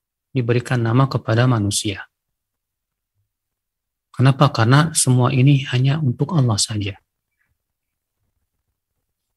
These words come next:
Ya, Allah Ar-Rahman yang dipenuhi oleh rahmat, Al-Khaliq, pencipta,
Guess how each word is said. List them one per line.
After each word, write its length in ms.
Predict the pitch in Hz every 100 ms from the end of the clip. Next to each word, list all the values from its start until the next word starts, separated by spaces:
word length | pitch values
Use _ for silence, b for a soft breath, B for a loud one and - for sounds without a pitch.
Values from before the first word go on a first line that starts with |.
| _ _ _ _ _
Ya, 320 | 113 98 98 - _ -
Allah 640 | 135 117 113 123 - - _ _ _ _ _ _ _ _ -
Ar-Rahman 800 | 113 107 104 - 123 127 120 98 - _ _ _ _ _ _ -
yang 100 | 113
dipenuhi 480 | 110 110 113 120 120
oleh 260 | 143 117 107
rahmat, 460 | 107 - 143 117 - _ _ _ _ _ _ _ _
Al-Khaliq, 640 | - 104 - 135 131 123 - _
pencipta, 800 | - 113 - - - - 117 92